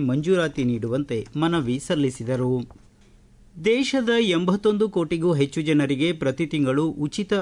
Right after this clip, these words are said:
ಆಹಾರ ಧಾನ್ಯವನ್ನು ಕೇಂದ್ರ ವಿತರಿಸುತ್ತಿದೆ. ಇದಕ್ಕಾಗಿ ಎರಡು ಲಕ್ಷ ಹನ್ನೊಂದು ಸಾವಿರ ಕೋಟಿ ರೂಪಾಯಿ ವೆಚ್ಚ ಮಾಡಲಾಗುತ್ತಿದೆ ಎಂದು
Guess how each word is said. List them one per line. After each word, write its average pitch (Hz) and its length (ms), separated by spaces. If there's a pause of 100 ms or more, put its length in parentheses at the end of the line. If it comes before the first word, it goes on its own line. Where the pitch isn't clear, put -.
ಆಹಾರ 147 320
ಧಾನ್ಯವನ್ನು 131 580 (100)
ಕೇಂದ್ರ 131 360
ವಿತರಿಸುತ್ತಿದೆ. 127 800 (460)
ಇದಕ್ಕಾಗಿ 220 520 (100)
ಎರಡು 175 240
ಲಕ್ಷ 185 260 (100)
ಹನ್ನೊಂದು 156 460
ಸಾವಿರ 151 380
ಕೋಟಿ 131 300
ರೂಪಾಯಿ 123 300
ವೆಚ್ಚ 127 300
ಮಾಡಲಾಗುತ್ತಿದೆ 123 800
ಎಂದು 143 240